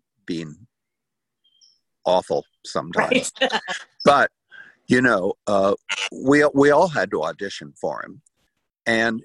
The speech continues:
Speaker 1: and his, and his insistence on first quality about everything started and ended with all of you that were on stage. Honest to God.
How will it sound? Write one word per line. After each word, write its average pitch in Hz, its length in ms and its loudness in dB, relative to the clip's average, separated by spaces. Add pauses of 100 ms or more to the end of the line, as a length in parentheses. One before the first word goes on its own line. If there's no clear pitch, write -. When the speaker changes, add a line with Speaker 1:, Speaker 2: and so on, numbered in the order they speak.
Speaker 1:
and 107 320 -2
his, 127 400 0
and 107 300 -2
his - 380 -4
insistence 113 920 -6
on 95 340 0
first - 400 -4
quality 107 500 0
about 78 260 -4
everything 85 540 -6 (1120)
started 135 640 0 (100)
and 107 240 -12
ended 123 440 -6
with 90 240 -8
all 110 260 2
of 104 180 0
you 104 140 0
that 92 240 -4
were 87 160 0
on 82 160 -6
stage. - 680 -10 (1900)
Honest 127 360 -2
to 107 60 -4
God. 98 360 0